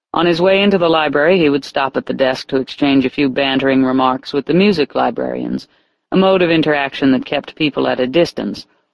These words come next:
much as in the games he liked to play. On one of the first afternoons, he was surprised to see a young woman who had been his student the previous year standing behind the librarian's desk. He had encountered her in the library from time to time before,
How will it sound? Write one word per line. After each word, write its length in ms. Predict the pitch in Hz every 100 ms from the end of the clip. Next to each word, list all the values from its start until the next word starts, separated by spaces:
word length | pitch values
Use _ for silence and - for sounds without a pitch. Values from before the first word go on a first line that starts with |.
| _ _
much 200 | - 135
as 140 | 139 135
in 120 | 143
the 60 | 143
games 460 | 143 151 147 139
he 80 | 131
liked 300 | 127 127 -
to 100 | -
play. 340 | - 127 123 123 _ _ _ _ _ _ _ _ -
On 160 | 165
one 140 | 170 175
of 80 | 160
the 80 |
first 320 | 156 190 185 175
afternoons, 500 | 156 170 180 208 180
he 80 |
was 160 | 160 160
surprised 400 | 165 202 196 190
to 80 | -
see 200 | 190 185
a 40 | 165
young 180 | 170 170
woman 260 | 185 202 151
who 80 | 151
had 160 | 147
been 180 | 151 170
his 220 | 156 147
student 420 | - 262 277 151
the 100 | -
previous 500 | - 135 127 117 -
year 340 | 135 127 120 -
standing 460 | - 147 131 123
behind 340 | 127 131 131 127
the 60 |
librarian's 720 | 127 127 123 127 127 127 131 123
desk. 400 | 135 170 - _ _ _ _ _ _ _
He 60 | 190
had 80 | 196
encountered 500 | 196 226 285 262 165
her 140 | 156
in 80 | 143
the 100 | 139
library 500 | 139 139 131 131 127
from 220 | - 135
time 240 | 143 135
to 80 | 123
time 280 | - 127 117
before, 520 | 117 - 202 - -